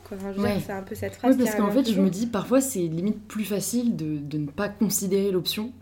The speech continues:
Speaker 2: Parce que du coup, si on échoue, entre guillemets, euh, on pourra pas, enfin,
Speaker 1: Et je pense
Speaker 2: on
Speaker 1: qu'il y a
Speaker 2: pourra pas
Speaker 1: aussi,
Speaker 2: s'en
Speaker 1: il y a,
Speaker 2: vouloir.
Speaker 1: il y
Speaker 2: Et
Speaker 1: a
Speaker 2: du coup, je me
Speaker 1: beaucoup de
Speaker 2: demande,
Speaker 1: peur.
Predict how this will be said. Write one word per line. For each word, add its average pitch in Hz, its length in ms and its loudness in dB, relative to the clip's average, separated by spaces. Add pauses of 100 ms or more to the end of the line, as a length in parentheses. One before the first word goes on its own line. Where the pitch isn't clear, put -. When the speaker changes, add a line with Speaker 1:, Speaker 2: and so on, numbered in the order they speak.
(440)
Speaker 2:
Parce 185 160 0
que - 80 -4
du 175 140 -2
coup, 226 100 -2
si 233 160 0
on 180 220 2
échoue, 180 280 0
entre 196 200 0
guillemets, 180 400 -2
euh, 139 400 -2 (200)
on - 60 -8
pourra 156 240 -6
pas, 196 140 0
enfin, 175 360 -2
Speaker 1:
Et 240 40 -6
je - 100 -6
pense 247 200 -2
Speaker 2:
on - 20 -18
Speaker 1:
qu'il 240 80 4
y - 20 6
a 202 40 6
Speaker 2:
pourra 196 100 6
pas 208 60 4
Speaker 1:
aussi, - 100 2
Speaker 2:
s'en 233 100 6
Speaker 1:
il - 20 2
y - 20 -4
a, 185 40 -2
Speaker 2:
vouloir. 240 300 8
Speaker 1:
il 233 40 10
y 190 40 8
Speaker 2:
Et - 20 4
Speaker 1:
a - 40 4
Speaker 2:
du 180 60 0
coup, 247 100 6
je 233 80 6
me - 0 -
Speaker 1:
beaucoup 202 100 4
de 190 80 4
Speaker 2:
demande, 247 220 8
Speaker 1:
peur. - 80 0